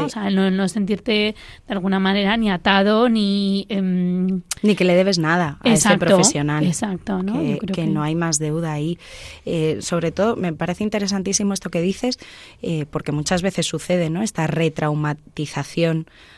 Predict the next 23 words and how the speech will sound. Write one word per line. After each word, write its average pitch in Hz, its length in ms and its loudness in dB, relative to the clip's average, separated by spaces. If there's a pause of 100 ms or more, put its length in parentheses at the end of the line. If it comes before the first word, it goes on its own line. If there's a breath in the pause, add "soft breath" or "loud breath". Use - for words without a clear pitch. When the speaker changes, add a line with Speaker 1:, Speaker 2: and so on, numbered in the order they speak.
(180 loud breath)
Speaker 2:
eh, 147 360 -4 (160)
por 156 200 0
profesionales 151 840 -2
previos. 160 640 0 (760 loud breath)
Em, 147 720 -2 (600)
y 190 100 -4
creo 180 200 2
que 202 80 0
hay 190 80 2
una 180 200 2
parte, 175 460 -2 (260)
eh, 143 380 -8
muy 151 320 0
grande 196 380 0
que 160 300 0
es, 226 140 -4
bueno, 175 240 -2
pues 160 240 -6
eso, 175 280 -4
si, 151 400 -4 (120)
si 151 600 -4 (720 loud breath)
le 170 300 4
doy 165 420 4